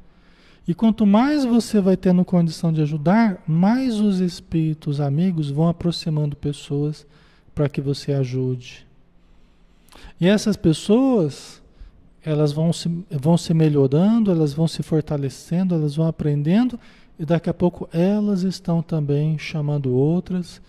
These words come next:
e essas chamando outras, e assim por diante. Né?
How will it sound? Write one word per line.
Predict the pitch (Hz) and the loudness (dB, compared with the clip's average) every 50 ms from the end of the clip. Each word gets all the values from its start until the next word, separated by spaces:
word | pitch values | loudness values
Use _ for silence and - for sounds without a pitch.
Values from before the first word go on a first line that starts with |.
| _ - - _ _ _ _ _ _ - - | _ -20 -20 _ _ _ _ _ _ -8 -2
e | 156 156 | 0 2
essas | 151 156 147 151 - 151 - | 2 2 2 0 -4 -8 -8
chamando | - - 147 135 139 139 135 120 127 | -4 -4 -4 -2 -2 -2 -2 -2 0
outras, | 131 147 170 190 202 196 - 190 185 170 156 | 0 0 0 0 -2 -4 -6 -6 -8 -6 -6
e | 160 | -6
assim | 156 147 - - 151 | -8 -8 -8 -8 -8
por | 147 - 151 143 | -8 -6 -8 -10
diante. | 139 - 147 123 120 123 123 - - - - - - - _ - _ _ _ _ _ _ _ _ _ - _ _ - _ _ _ _ _ _ _ - 135 | -8 -10 -12 -10 -10 -12 -12 -14 -18 -20 -20 -20 -20 -20 _ -20 _ _ _ _ _ _ _ _ _ -20 _ _ -20 _ _ _ _ _ _ _ -16 -12
Né? | 127 131 143 151 | -8 -8 -8 -8